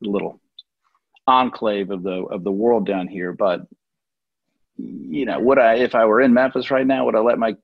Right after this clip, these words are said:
kids, you know, go downtown? I wouldn't let them do that on any normal day, whether it was election or not, but I wouldn't take any more caution just because it was,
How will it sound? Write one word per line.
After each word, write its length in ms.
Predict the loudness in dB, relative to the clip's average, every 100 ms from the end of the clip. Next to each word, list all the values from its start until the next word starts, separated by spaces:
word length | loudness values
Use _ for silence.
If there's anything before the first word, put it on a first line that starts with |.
| _ -8
kids, 480 | 0 0 0 -4 -8
you 120 | -6
know, 160 | -4
go 240 | -2 0 0
downtown? 540 | 0 -2 -6 -8 -6
I 40 | -2
wouldn't 220 | -2 -2
let 100 | -4
them 120 | -4
do 140 | -4 -6
that 100 | -6
on 180 | -8
any 160 | -8 -8
normal 240 | -8 -10
day, 240 | -10 -8 -8
whether 240 | -8 -10
it 60 | -12
was 140 | -14
election 440 | -10 -6 -6 -10 -18
or 120 | -14
not, 320 | -10 -10 -10 -14
but 120 | -10
I 80 | -2
wouldn't 260 | 0 2 0
take 240 | -2 -6
any 160 | -6 -6
more 360 | -6 -6 -8 -12 _ _ _ _ _ _ _ _ -12
caution 680 | 0 2 2 -2 -6 -8
just 180 | -10 -8
because 400 | -10 -6 -8 -6
it 100 | -8
was, 460 | -10 -8 -8 -8